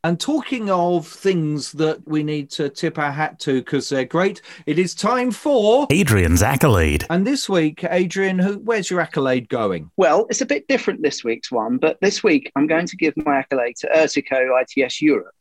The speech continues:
Speaker 3: They've announced that they're pressing ahead with plans for a physical event in twenty twenty-one. The I T S World Congress in Hamburg. They're confident by then that vaccination and immunity will mean that people will have more confidence to travel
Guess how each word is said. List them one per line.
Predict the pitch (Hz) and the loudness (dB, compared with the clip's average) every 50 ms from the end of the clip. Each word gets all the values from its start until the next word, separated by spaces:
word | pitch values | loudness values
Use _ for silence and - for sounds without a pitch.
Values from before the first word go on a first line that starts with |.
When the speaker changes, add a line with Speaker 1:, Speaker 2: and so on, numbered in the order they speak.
| _ | _
Speaker 3:
They've | - 185 185 170 | -4 -4 -2 -2
announced | 175 170 175 170 165 156 151 - - | -2 -2 0 0 0 0 -2 -4 -8
that | - - - | -6 -2 -2
they're | 143 143 | -2 -2
pressing | - - 175 170 - - 170 165 151 | -2 -2 -4 -4 -4 -4 -2 -2 -2
ahead | 151 147 170 165 151 | 0 0 0 -2 -2
with | 135 131 123 120 _ - | -2 -6 -10 -10 _ -12
plans | - 139 123 113 107 104 104 - | -6 -6 -4 -4 -4 -4 -6 -4
for | - 139 | -6 -6
a | |
physical | - - 190 170 156 139 - 127 120 110 | -2 0 0 0 0 0 0 0 -2 -2
event | 101 113 107 - - - | 0 -2 -2 -4 -6 -14
in | 117 | -12
twenty | - - 117 113 - | -6 -6 -6 -6 -6
twenty-one. | - - 127 127 127 123 123 135 151 175 214 _ _ _ _ - - - - - - - - - _ - | -6 -4 -2 -2 -2 0 0 0 0 -2 -4 _ _ _ _ -20 -18 -18 -16 -16 -18 -18 -20 -10 _ 2
The | 143 165 | 4 6
I | 185 208 | 6 4
T | 202 - 202 | 4 2 0
S | 190 180 - | 0 0 2
World | - 151 147 147 - | 2 2 2 2 2
Congress | - 147 139 135 120 120 127 123 - | 2 2 2 2 2 0 -2 -2 -2
in | 151 143 | -4 -2
Hamburg. | - 180 190 190 180 135 110 98 98 98 - - _ _ - | -2 -2 -2 0 0 0 0 0 -2 -2 -6 -10 _ _ 0
They're | 156 156 | 0 2
confident | - - 185 185 165 - 143 127 110 | 2 2 0 0 2 2 2 2 4
by | 127 127 | 4 4
then | 135 135 131 127 123 | 4 4 4 4 2
that | 123 120 127 | 2 2 2
vaccination | 147 147 - - - - 139 131 135 135 139 131 - - 139 123 | 0 0 0 -2 -6 -4 0 2 2 2 2 2 0 -2 -2 -2
and | 120 123 | -2 -2
immunity | 120 123 131 139 139 139 127 - - 120 113 107 | 0 0 2 2 4 2 2 0 -2 -6 -4 -4
will | 117 117 | -2 0
mean | 123 127 127 127 127 123 | 0 2 2 2 0 0
that | 131 127 - - _ | 0 0 -2 -4 _
people | - 180 170 - 156 | -6 -4 -2 0 0
will | 143 147 147 147 143 - | 0 2 2 0 0 0
have | 160 165 156 - | 0 -2 0 0
more | 180 185 170 | -2 -2 -2
confidence | - 120 107 - 107 - 110 - - | -2 -4 -8 -8 -10 -12 -12 -12 -12
to | - - | -12 -8
travel | - - 151 147 131 107 104 - - | -4 0 0 0 0 0 -4 -8 -10